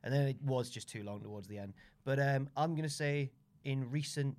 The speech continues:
years, it was probably better than everything apart from, or be-, the best one since thirty and thirty-one. Not as good as thirty and thirty-one,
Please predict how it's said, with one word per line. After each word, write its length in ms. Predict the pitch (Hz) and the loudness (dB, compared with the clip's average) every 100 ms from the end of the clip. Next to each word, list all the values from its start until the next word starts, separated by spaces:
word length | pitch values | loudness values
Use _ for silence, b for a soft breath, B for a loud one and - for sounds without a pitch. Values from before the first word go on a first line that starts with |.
| 127 | -2
years, 320 | 131 147 139 | 0 0 -2
it 60 | |
was 100 | 123 | -6
probably 500 | - 143 120 127 120 120 b b - | -6 -6 -4 -4 -6 -10 b b -2
better 180 | 127 131 | 0 0
than 120 | 131 | 0
everything 380 | 131 131 127 135 | 0 -2 -2 -2
apart 320 | 135 135 135 | -2 -2 -2
from, 400 | - 123 123 120 _ _ | -4 -4 -6 -10 _ _
or 80 | 135 | -6
be-, 240 | 127 165 147 | -2 -2 -2
the 80 | |
best 260 | 143 165 143 | -2 0 0
one 140 | 151 | 0
since 440 | 139 - 160 143 139 | 0 0 2 2 2
thirty 340 | - 127 123 | -2 -2 -2
and 100 | 110 | -6
thirty-one. 460 | - 107 101 95 95 | -6 -8 -6 -10 -6
Not 200 | 180 208 | 0 4
as 140 | 190 143 | 4 4
good 120 | 170 | -2
as 80 | 147 | -2
thirty 220 | 170 160 | 0 0
and 80 | 151 | 0
thirty-one, 420 | 156 147 143 | 0 0 0